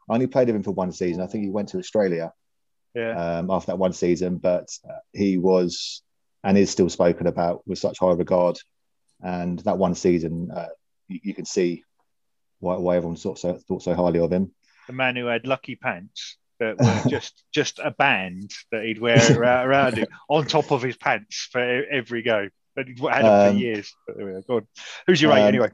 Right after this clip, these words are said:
Speaker 1: uh, number eight, um, I would say I've got, of all the fifteen I've got, th-, I've got, like, an honourable mention against every single one of them, if not more than one. The, the only name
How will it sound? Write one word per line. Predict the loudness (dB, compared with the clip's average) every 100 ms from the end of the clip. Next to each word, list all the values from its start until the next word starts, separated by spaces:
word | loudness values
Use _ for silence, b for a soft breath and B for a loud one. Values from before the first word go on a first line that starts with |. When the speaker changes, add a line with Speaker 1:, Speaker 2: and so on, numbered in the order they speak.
| _ _ _ _
Speaker 1:
uh, | 0
number | 2 4 4
eight, | 4 4 0
um, | -2 -2 0
I |
would | 0
say | 2 2
I've | 2 -2 -6
got, | -12
of | -6 -2
all | 0
the | -2
fifteen | -4 -4 -2 -2
I've | -2
got, | -2 -2 -2 -6
th-, | -10 -4
I've | -6 -4
got, | -6
like, | -6 -4
an |
honourable | -4 -4 -4
mention | -6 -8 -10
against | -8 -10 -12 -20 -20 _ _ _ _
every | 2 4
single | 4 2
one | 4
of | 2
them, | 0
if | -2
not | 0
more | 2 2
than | 0 -2
one. | -2
The, | 0 0
the | 2
only | 0 2
name | 0 0 0 -4